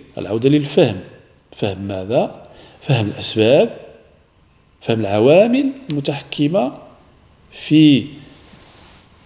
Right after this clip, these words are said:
مسار وتطور ظاهرة من ظواهر، وكشف الانتظامات التي حصلت في هذا، آه، المسار.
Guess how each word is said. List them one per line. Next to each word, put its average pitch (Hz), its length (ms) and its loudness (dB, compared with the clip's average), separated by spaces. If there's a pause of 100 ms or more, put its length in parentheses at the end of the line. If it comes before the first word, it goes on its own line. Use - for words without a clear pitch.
مسار 110 640 0
وتطور 107 880 -8 (280)
ظاهرة 101 500 -2
من 95 340 -10
ظواهر، 120 420 -4 (2250)
وكشف 139 1500 0
الانتظامات 180 800 2
التي 156 640 -2 (800)
حصلت 139 760 -2 (640)
في 135 340 2 (300)
هذا، 117 580 0 (840)
آه، 98 280 -2 (100)
المسار. 104 500 -12